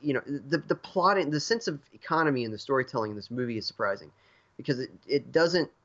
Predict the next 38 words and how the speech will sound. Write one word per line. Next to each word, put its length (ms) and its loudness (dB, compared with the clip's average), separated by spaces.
distract 420 2
itself 340 -2
with 80 -6
a 60 -8
bunch 260 0
of 80 -4
other 220 0
side 360 0
quests. 480 -4
It 100 -20
doesn't 240 0
have 300 -2
too 120 -10
many 180 -6
subplots. 680 -4
And 140 2
the 140 4
only 240 8
subplot 720 -2
that's 240 -8
really 300 0
going 280 0
on 300 2
is 180 -8
him, 540 -2
or 100 4
I 60 4
guess 200 2
it's 140 -6
not 80 4
really 200 2
a 40 -4
subplot, 400 -2
it's 100 -12
the 60 -4
main 240 4
plot, 360 -8
but 260 2